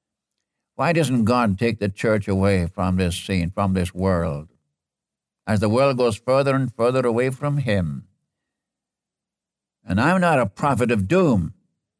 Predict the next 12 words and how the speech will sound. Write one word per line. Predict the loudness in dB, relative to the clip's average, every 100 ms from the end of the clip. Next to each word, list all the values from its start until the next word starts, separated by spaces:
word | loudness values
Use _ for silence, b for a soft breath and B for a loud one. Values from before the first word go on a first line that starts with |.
| _ _ _ _ _ _ _ _ _ _ _ _
I've | -4 0
got | 0 0
good | 0 2
news. | 4 4 4 0 -4 -10 _ _ _ _ _ _ _ _ _ _ _ _ _ _ _ _ _
But | -2
I | 2
must | 0 -2 -8 -4
un-, | 0 2 0 -6 -6
emphasize | -4 -2 -2 0 2 0 0
to | 0
your | 4 4 4
heart | 2 0